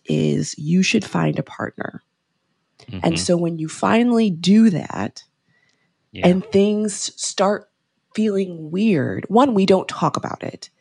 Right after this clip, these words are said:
Speaker 1: We don't
Speaker 2: Mm-hmm.
Speaker 1: talk about, um, "Oh, this felt off to me. They grabbed my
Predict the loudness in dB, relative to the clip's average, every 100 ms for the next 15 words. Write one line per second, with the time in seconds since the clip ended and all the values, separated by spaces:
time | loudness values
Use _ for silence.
0 | _ _ _ _ 0 2 0 -2 -2 0
1 | 0 0 0 0 -4 -10 _ _ -4 -2
2 | -4 -6 -10 -14 _ _ _ _ _ _
3 | _ _ -4 -2 0 -2 -4 -6 -6 -6
4 | -2 -2 -2 -4 -10 -10 -12 -16 -20 _
5 | -4 -4 -2 -2 0 -2 -4